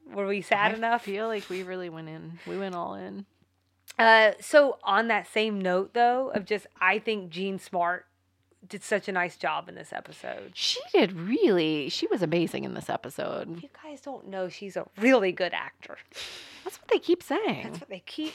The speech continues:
Speaker 1: saying.
Speaker 2: Yeah, she really had range to go from Charlene as we know her to Heartbreak Charlene.
Speaker 1: Well, who's always, like,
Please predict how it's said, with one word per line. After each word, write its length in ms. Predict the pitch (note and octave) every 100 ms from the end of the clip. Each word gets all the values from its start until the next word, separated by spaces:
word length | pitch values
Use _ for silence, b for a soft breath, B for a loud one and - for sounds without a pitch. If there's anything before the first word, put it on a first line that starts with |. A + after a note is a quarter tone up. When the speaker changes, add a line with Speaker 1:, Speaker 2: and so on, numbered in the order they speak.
| -
Speaker 1:
saying. 440 | A#3+ F#3+ C#3 C3 - B B B -
Speaker 2:
Yeah, 180 | G#3 G3
she 220 | - F#4+
really 280 | D#5 D5 D#4
had 140 | F#3
range 500 | E3+ E3+ C3+ D3 -
to 120 | -
go 240 | F3+ F#3 F#3
from 260 | - G#3
Charlene 540 | F3+ - E3+ F3 F#3+ G#3+
as 160 | G3+
we 140 | F#3+ F3
know 300 | D#3 D3 D3+
her 420 | C3+ - - G3 B B B B _ _ _ _ _
to 180 | - G#3+
Heartbreak 520 | E3 - A#3+ - - -
Charlene. 420 | - G1+ - C#4+
Speaker 1:
Well, 140 | E4+
who's 260 | - E4 C#4
always, 420 | C#4 C4+ C4 A3
like, 240 | G#3+ F#3+